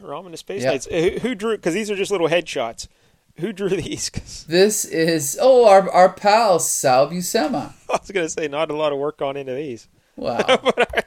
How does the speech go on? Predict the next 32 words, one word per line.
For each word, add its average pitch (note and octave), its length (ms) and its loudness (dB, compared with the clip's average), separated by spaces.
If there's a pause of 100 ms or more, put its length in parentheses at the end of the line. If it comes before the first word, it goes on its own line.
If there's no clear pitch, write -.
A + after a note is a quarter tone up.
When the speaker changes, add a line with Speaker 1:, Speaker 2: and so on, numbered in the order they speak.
(960)
Speaker 1:
But, G#3 220 2
but F#3+ 100 0
there's A3 180 4
Speaker 2:
They're G3 160 2
Speaker 1:
like, A2 120 -4
uh, D3 460 4
Speaker 2:
robots. - 800 -20
Speaker 1:
I F#3 60 -4
don't F3 120 0
know, D3 100 2
twenty F3 400 0
headshots, C#3+ 800 -2 (200)
uh, - 280 -20
just D3 260 -10
as D3 80 2
Speaker 2:
Yeah. G#2 220 -6
Speaker 1:
no, E3+ 240 -2 (120)
no F3+ 260 0
neck, E3+ 380 0
shoulders, D#3+ 400 -2
nothing, C#3 260 -8
just C3+ 180 -10
the C#3 80 0
head C3+ 320 -2 (520)
Speaker 2:
Right. A2+ 220 -8
Speaker 1:
of B2 180 -4
var-, C3 220 -2
various C#3+ 500 -2
Space - 460 -8
Knight C#3+ 200 -8
robot B2 400 -10
people. B2 420 -18